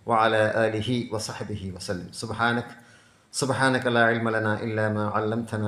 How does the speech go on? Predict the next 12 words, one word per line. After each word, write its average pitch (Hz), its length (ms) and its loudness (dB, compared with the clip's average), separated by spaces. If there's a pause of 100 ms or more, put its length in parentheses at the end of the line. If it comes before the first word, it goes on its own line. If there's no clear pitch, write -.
(100)
إنك 104 280 -4
أنت 107 300 -6
العليم 101 800 -6
الحكيم. 98 880 -6 (1500)
പ്രിയപ്പെട്ട 104 300 0 (160)
സുഹൃത്തുക്കളെ, 101 600 -4
സത്യവിശ്വാസികളെ, 98 920 -6
എൻ്റെ 104 160 -4
ക്ലാസ്സുകൾ 101 440 -2 (200)
സശ്രദ്ധം 104 400 -2
കേൾക്കുന്ന 107 420 -2
നല്ലവരായ 92 340 -2